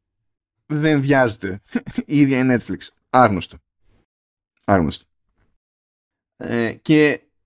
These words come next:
πιο συγκεκριμένη αναφορά έχουν κάνει στην περίπτωση του Disney Plus, γιατί το Disney Plus λέει, «Παιδιά, κοιτάξτε να δείτε. Ε,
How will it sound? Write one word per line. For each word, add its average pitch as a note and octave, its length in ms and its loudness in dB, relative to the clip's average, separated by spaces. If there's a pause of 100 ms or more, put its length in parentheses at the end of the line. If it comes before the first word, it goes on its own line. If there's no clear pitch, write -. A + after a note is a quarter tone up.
(200)
πιο G#3 220 0
συγκεκριμένη F#3+ 440 -4
αναφορά E3 340 0
έχουν F3+ 220 -4
κάνει F3+ 180 -4
στην D#3 120 -4
περίπτωση C#3+ 580 0
του G#2+ 240 -2
Disney C3+ 240 -2
Plus, D3+ 200 0 (220)
γιατί C3 300 -4
το E3 160 -2
Disney F#3+ 260 -4
Plus C#3+ 180 2 (360)
λέει, E3 280 -2
«Παιδιά, E3 220 -2
κοιτάξτε D3 320 -2
να G2+ 60 0
δείτε. G#3 280 -4 (1500)
Ε, C#3 680 -2